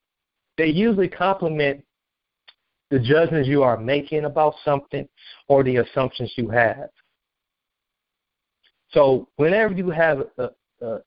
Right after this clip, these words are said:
a judgment or assumption about something, you, you, you usually sometimes, most times, out of most, want to cling on to something that's going to actually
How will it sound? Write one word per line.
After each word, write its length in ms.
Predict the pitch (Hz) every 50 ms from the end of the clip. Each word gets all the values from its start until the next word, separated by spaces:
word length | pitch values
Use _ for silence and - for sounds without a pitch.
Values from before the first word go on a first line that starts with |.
| _ -
a 100 | 131 123
judgment 540 | 107 - 135 135 143 143 143 139 139 135 95
or 280 | 113 131 127 123 120
assumption 440 | 117 - - 139 135 131 - - 135
about 260 | 127 117 131 123 117 - - -
something, 420 | 123 117 117 - - 123 110 113 - _ - - - - - - _ _
you, 220 | 147 165 156 - - _ _ _ -
you, 120 | 131 131 - _ _ -
you 220 | 175 135 139 156
usually 600 | 156 143 139 170 208 254 247 202 220 208 185 156 - -
sometimes, 720 | 170 170 170 - - 170 160 156 151 151 151 151 143 139 - - _ _ _ _ _ _ _ _ _ _ _ _
most 300 | 131 139 143 139 139 - - 135
times, 300 | 131 127 123 117 107 - _ _ -
out 160 | 127 120 117
of 100 | 113 98
most, 340 | 131 139 139 135 - - -
want 360 | 131 131 135 139 139 139 -
to 260 | - 127 123 120 117 117 _ _ _ _ _ _ _ _ _ _ _ _ _ _ _ -
cling 280 | - - 185 208 196 180
on 280 | 185 160 185 202 196 175
to 100 | 160 143 - -
something 380 | 156 147 143 143 - 139 135
that's 200 | 131 131 127 -
going 320 | - 143 143 139 139 131 - -
to 160 | 131 123 -
actually 680 | 131 139 139 139 - - 131 117 131 127 123 120 120